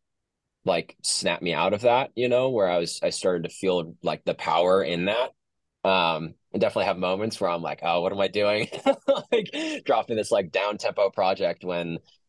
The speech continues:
that's just not really, like, the thing these days, you know? Um, but yeah, I guess th-, that's, that's part of it. And then two, um,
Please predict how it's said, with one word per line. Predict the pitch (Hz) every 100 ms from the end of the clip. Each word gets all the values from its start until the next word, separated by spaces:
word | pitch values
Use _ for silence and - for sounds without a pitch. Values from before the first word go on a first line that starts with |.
| _
that's | 98 92
just | - -
not | 92 90 90
really, | 92 87
like, | 82 80
the | 85
thing | - - 95 95 85
these | 82 80 78
days, | 80 76 80 - 90
you | 82
know? | 78 80 71
Um, | 85 82 80 80 -
but | 90 80 76 - _ _ _ _ _ -
yeah, | 139
I | 82 95
guess | 107 - -
th-, | 101 - 98
that's, | 107 104 -
that's | - 101
part | - 98 101
of | 107
it. | 120 120
And | 101
then | 95 87
two, | - 101 95 92 90 - _ _ _ _ _ _ _ -
um, | 87 85 82 78